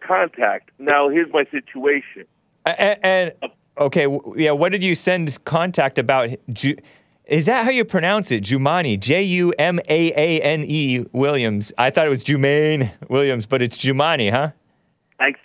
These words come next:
Speaker 1: I guess so. I don't. I, I, I could be mispronouncing it as well.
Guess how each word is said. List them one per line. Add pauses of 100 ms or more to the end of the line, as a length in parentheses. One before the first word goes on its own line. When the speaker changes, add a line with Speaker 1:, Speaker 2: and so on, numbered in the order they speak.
Speaker 1:
I
guess (100)
so.
I
don't.
I,
I,
I
could
be
mispronouncing
it
as
well.